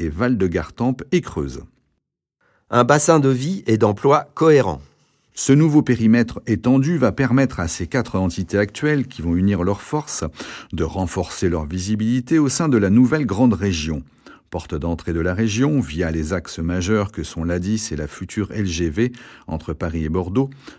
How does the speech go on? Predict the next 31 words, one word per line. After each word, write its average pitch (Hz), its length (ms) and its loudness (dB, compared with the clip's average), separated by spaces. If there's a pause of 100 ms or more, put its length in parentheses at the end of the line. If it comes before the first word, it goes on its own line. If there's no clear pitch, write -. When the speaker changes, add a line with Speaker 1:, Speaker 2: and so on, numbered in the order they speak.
Speaker 1:
son 117 240 0
poids 151 180 0
démographique 117 640 2
et 104 60 -2
ses 87 220 -4
activités 95 580 -4
industrielles 85 720 -4
permettront 82 500 -2
de 87 100 2
constituer 107 600 -4
un 95 160 2
bassin 101 400 0
de 107 100 2
vie 85 280 -2
et 104 40 0
d'emploi 104 380 -2
cohérent 139 540 2 (300)
et 185 40 2
représentatif 98 1000 -2 (280)
d'un 78 200 -6
territoire 98 560 -4
attractif. - 720 -10 (800)
Concrètement, 135 640 0 (340)
la 76 140 -4
réforme 95 420 -2
engagée 107 380 0
va 101 120 2
modifier 117 420 2
l'organisation 104 760 0
administrative 78 800 -6
locale 127 500 0